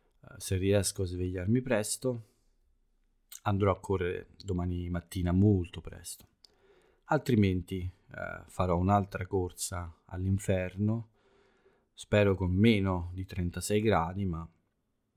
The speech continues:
vediamo, vediamo domani cosa succede. Per oggi però è tutto qui, non c'è altro da, da dire, insomma, non ho fatto altro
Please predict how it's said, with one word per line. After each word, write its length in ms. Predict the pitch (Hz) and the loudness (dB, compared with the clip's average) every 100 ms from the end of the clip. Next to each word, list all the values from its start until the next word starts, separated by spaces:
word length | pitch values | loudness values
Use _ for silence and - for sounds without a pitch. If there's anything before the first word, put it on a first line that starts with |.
| _ _ _ _ _ _ _ - | _ _ _ _ _ _ _ 2
vediamo, 460 | 143 98 69 76 - | 4 4 0 -6 -10
vediamo 300 | 95 92 92 | -4 -2 -2
domani 380 | 87 87 87 87 | -4 -6 -8 -10
cosa 220 | 85 82 | -12 -16
succede. 480 | 85 - - 92 _ _ - _ _ _ _ _ _ _ _ _ - | -16 -14 -14 -16 _ _ -20 _ _ _ _ _ _ _ _ _ 4
Per 180 | 123 | 6
oggi 440 | 90 90 90 95 92 | 8 4 0 -4 -4
però 320 | 85 82 - | -2 -4 -6
è 140 | - 95 | -12 -8
tutto 300 | 90 - 85 | -8 -8 -12
qui, 220 | - 78 _ _ _ | -12 -16 _ _ _
non 160 | 90 85 | -12 -10
c'è 180 | - 82 | -8 -4
altro 420 | 73 85 - 87 | -4 -6 -8 -8
da, 320 | 80 85 90 | -8 -8 -8
da 120 | 90 | -4
dire, 280 | 87 104 90 | 0 2 2
insomma, 500 | 87 - 87 80 85 _ _ _ - | -2 -8 -14 -14 -18 _ _ _ -20
non 100 | - | -18
ho 40 | 95 | -14
fatto 480 | - 87 - 92 87 | -8 -8 -4 -2 -2
altro 500 | 87 - - 151 | -4 -6 -6 -6